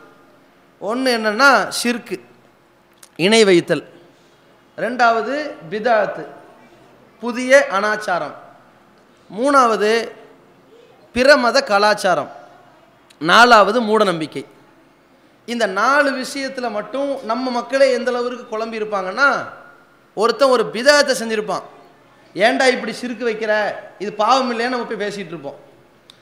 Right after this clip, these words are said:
ஷிர்க் எது, பிதாத் எதுன்னு அவனுக்கு தெரியாது. இப்ப ஒருத்தன் என்ன செய்வான், ஷிர்க்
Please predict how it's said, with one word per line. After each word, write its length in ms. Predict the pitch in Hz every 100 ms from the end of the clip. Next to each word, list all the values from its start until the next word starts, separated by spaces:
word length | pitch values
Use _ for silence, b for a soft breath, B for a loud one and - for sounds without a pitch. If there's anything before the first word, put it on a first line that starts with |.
| b b
ஷிர்க் 380 | - 269 285 294
எது, 100 | 277
பிதாத் 420 | 220 240 247 240 226
எதுன்னு 180 | 240 220
அவனுக்கு 220 | 196 190
தெரியாது. 240 | 190 180 156
இப்ப 140 | 139 - - - b b b b b _ -
ஒருத்தன் 300 | 240 277 285
என்ன 120 | 277
செய்வான், 340 | 262 262 247 185
ஷிர்க் 340 | - 302 302